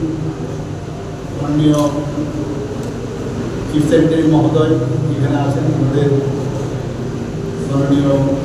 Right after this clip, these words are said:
ডিজি সাহেব আছেন এবং হোম মিনিস্ট্রি এবং পুলিশ ডিপার্টমেন্ট থেকে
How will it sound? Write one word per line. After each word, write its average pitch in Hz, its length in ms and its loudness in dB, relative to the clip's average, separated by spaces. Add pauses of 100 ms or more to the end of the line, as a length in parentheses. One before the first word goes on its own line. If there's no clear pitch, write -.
(1040)
ডিজি 143 320 2
সাহেব 139 340 6
আছেন - 220 2 (1300)
এবং 185 180 4 (400)
হোম 165 180 6
মিনিস্ট্রি 196 400 4 (680)
এবং 156 140 0 (100)
পুলিশ 160 280 0
ডিপার্টমেন্ট 180 460 2
থেকে 185 160 2